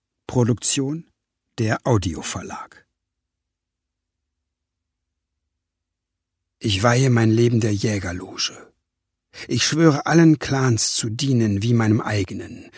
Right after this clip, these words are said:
sie vor den Gefahren zu beschützen, die um uns drohen. Ich entsage jeglichen Blutsbanden und Blutsfäden, gebe meinen Namen auf und meine Vergangenheit.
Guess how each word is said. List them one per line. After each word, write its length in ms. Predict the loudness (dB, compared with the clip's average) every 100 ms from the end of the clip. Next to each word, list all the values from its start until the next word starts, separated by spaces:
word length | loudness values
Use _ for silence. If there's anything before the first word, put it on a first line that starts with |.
| -20 -12
sie 220 | -4 -2
vor 120 | 0 2
den 140 | 2
Gefahren 560 | 2 -2 -4 -4 -4 -4
zu 160 | -6
beschützen, 680 | -6 -6 -4 -2 -2 -2 -4
die 140 | -14 -6
um 200 | -4 -4
uns 380 | -4 -2 -2
drohen. 480 | -4 -10 -12 -14 -20 _ _ _ _ _ _
Ich 120 | -6 -2
entsage 440 | 2 4 6 6
jeglichen 600 | 6 8 6 2 -2 -2
Blutsbanden 800 | 2 2 2 -2 -2 -6 -6 -6
und 140 | -4 -2
Blutsfäden, 880 | 0 -2 -2 -4 -4 -8 -10 -14 -16 -20 -20 -20 -20 -4
gebe 240 | 0 4
meinen 280 | 6 8 8
Namen 360 | 6 4 2 0
auf 400 | -8 -8 -10 -8
und 200 | -8 -6
meine 180 | -4 -2
Vergangenheit. 880 | -4 -6 -10 -14 -14 -14 -16 -20